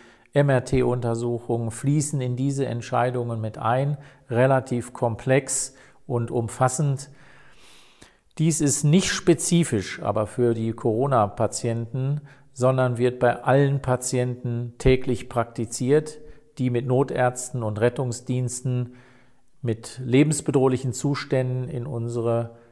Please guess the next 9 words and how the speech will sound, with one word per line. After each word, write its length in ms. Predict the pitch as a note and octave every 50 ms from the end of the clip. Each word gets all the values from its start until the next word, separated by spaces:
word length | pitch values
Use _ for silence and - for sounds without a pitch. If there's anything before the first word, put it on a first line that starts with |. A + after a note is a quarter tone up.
| _ _ _ -
Krankenhäuser 720 | - - C#3 D3+ D#3+ C#3+ B2 B2 B2 B2 A#2 A#2 A#2+ A2+
und 120 | A2+ A2+ A2+
auf 180 | G#2+ G#2+ C3
unsere 480 | C3+ B2+ A#2+ A#2+ A#2 A#2 A2+ A2+ A2+ A2+
Notaufnahmen 800 | A2+ A2+ A#2+ B2 - - A#2 A2+ - - B2 A#2 A2+ A2 G#2+ G#2+
und 80 | A2 A2+
Intensivstationen 1000 | A2+ A2+ - A2+ G#2+ G#2 G#2+ A2 A2 - - A#2 G#2 - - A#2+ A2 G#2+ A2
eingeliefert 680 | - - G#2+ A#2+ A#2 A2+ G2 G2 F#2 - - - F#2+ G#2
werden. 360 | G#2+ G#2+ - - - A#2+ A#2